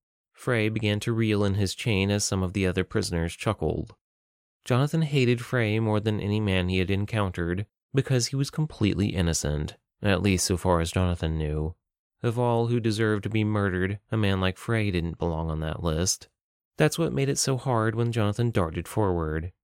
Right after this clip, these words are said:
He had no choice. It was Frey or him, and Frey wouldn't pass the next round if Jonathan gave him his life.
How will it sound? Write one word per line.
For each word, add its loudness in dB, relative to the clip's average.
He 0
had 2
no 2
choice. -2
It 0
was 2
Frey 0
or 0
him, 0
and -2
Frey 2
wouldn't 0
pass 0
the -2
next -2
round 2
if -6
Jonathan 0
gave 0
him 0
his -2
life. -4